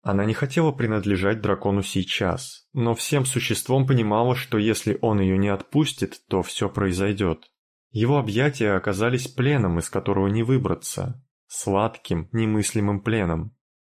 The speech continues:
Лишь краем разума она осознавала, что происходит, что руки Гора отчаянно бродят по её телу, иногда сжимают почти до боли, что он усадил её себе на колени верхом, прижал к себе, не переставая целовать.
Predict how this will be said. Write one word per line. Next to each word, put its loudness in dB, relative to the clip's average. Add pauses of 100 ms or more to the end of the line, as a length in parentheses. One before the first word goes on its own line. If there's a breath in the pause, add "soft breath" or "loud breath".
(200)
Лишь 0
краем 0
разума 2
она 2
осознавала, 2
что -4
происходит, -2 (180)
что -4
руки 0
Гора 2
отчаянно 0
бродят 0
по -2
её 4
телу, 2
иногда 0
сжимают 0
почти -2
до 2
боли, 2
что -4
он 4
усадил 2
её 4
себе -2
на 0
колени 2
верхом, 0
прижал 0
к -10
себе, 0
не 2
переставая 0
целовать. 0